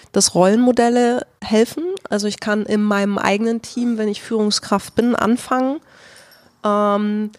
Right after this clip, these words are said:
ich kann aber auch als Mitarbeiterin, ähm, anfangen und immer mal wieder meiner Führungskraft den Spiegel vorhalten. Das war etwas, was ich sehr viel gemacht habe bei Siemens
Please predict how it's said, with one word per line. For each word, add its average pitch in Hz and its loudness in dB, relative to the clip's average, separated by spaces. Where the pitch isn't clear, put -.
ich - -14
kann 233 2
aber 233 4
auch - -2
als 202 0
Mitarbeiterin, 185 2
ähm, 185 0
anfangen 190 -2
und 190 -4
immer 202 0
mal 196 2
wieder 196 0
meiner 190 -2
Führungskraft - -4
den 196 2
Spiegel 208 0
vorhalten. 185 -4
Das - -10
war 180 -2
etwas, 190 -6
was 190 -2
ich - -2
sehr 196 2
viel - -4
gemacht 202 -2
habe 180 -4
bei 180 -2
Siemens 190 -2